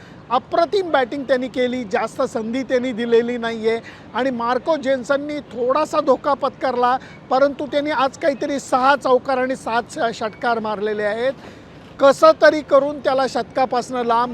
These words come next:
तावलं, थांबवलं भारतीय संघाने, परंतु त्याच वेळेला हे म्हणावंसं वाटतं की सामना मात्र या दोन खेळाडूंनी खूप लांब नेऊन ठेवला भारतापासनं. कारण महत्त्वाची गोष्ट आता ही झालेली आहे, पाचशे धावांच्या आसपासचा धाव फलक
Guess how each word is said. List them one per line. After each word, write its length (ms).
तावलं, 480
थांबवलं 640
भारतीय 360
संघाने, 580
परंतु 380
त्याच 420
वेळेला 240
हे 100
म्हणावंसं 460
वाटतं 440
की 80
सामना 520
मात्र 320
या 200
दोन 300
खेळाडूंनी 420
खूप 300
लांब 340
नेऊन 200
ठेवला 280
भारतापासनं. 720
कारण 200
महत्त्वाची 540
गोष्ट 340
आता 240
ही 120
झालेली 440
आहे, 120
पाचशे 460
धावांच्या 600
आसपासचा 800
धाव 340
फलक 420